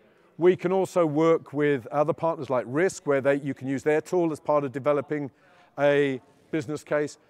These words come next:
And once again, through the Partner Migration S A team, through our Cloud Economics team, we're happy to work with you to help develop your skills in driving and developing these business cases. And next year under map,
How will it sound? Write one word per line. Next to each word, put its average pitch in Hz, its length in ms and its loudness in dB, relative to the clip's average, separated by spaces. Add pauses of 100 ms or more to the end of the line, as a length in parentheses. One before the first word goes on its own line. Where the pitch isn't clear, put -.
(320)
And 160 140 -2
once 196 200 4
again, 165 240 2
through 170 160 0
the 156 60 0
Partner 196 280 2
Migration 151 500 0
S 143 180 -4
A 180 140 0
team, 214 420 -2
through 156 180 -2
our 143 120 4
Cloud 156 280 0
Economics 156 460 -6
team, 175 300 -2 (360)
we're 196 240 8
happy 196 240 6
to 160 80 2
work 160 240 2
with 151 200 0
you 131 120 -2
to 123 80 -4
help 143 220 0
develop 139 340 -4
your 135 180 -2
skills 120 500 -6 (400)
in 131 160 -6
driving 131 480 0
and 117 100 -6
developing 123 460 -4
these 113 160 -6
business 107 360 -10
cases. 92 400 -14 (600)
And 180 280 -2
next 294 320 0
year 220 260 2
under 165 240 0
map, 175 560 -2